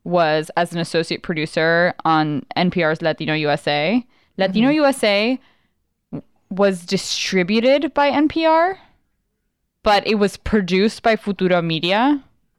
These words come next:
Speaker 1: So
Speaker 2: Oh.
Speaker 1: literally, it is the most confusing effing thing how N P R is set up. Like, it's totally bonkers. Like,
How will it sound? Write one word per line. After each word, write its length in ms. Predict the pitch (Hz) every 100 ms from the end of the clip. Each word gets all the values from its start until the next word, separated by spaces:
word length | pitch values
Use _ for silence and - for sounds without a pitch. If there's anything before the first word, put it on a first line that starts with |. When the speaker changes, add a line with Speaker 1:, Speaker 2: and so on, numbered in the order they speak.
| _ _ _ _
Speaker 1:
So 680 | - - 202 190 180 175 165
Speaker 2:
Oh. 760 | 165 220 254 214 127 - - - - - - - - - _ - - _ -
Speaker 1:
literally, 580 | 202 233 269 311 349 339
it 80 | 233
is 120 | 226
the 60 |
most 220 | 214 214 -
confusing 540 | 190 - 185 190 226
effing 300 | 175 190 185
thing 260 | 165 151 156
how 160 | 160
N 140 | - 170
P 160 | 170
R 140 | 156 156
is 100 | -
set 180 | 156
up. 240 | 143 165 -
Like, 160 | 190
it's 160 | 175 -
totally 400 | - 170 165 165
bonkers. 520 | 143 131 151 127 -
Like, 240 | 175 160